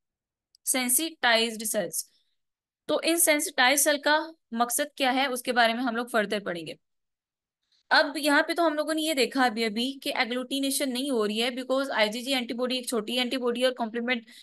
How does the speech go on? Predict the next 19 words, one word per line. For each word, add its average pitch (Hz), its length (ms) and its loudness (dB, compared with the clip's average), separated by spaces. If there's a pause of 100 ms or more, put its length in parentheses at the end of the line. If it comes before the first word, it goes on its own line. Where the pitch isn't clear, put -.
(140)
बजाते 262 340 2
खुद 269 240 -2
भी 254 340 0 (420)
अगर 269 280 4
इतनी 285 240 -4
क्वांटिटी 269 440 0
में 269 140 2
नहीं 262 260 0
है 302 300 0
या 220 140 2
फिर 277 180 -2
कुछ 269 180 -4
ऐसा 269 320 2
कंडीशन 247 420 0
हमारे 240 260 4
पास 240 280 4
है 240 160 4
बॉडी 226 260 2
में, 262 240 2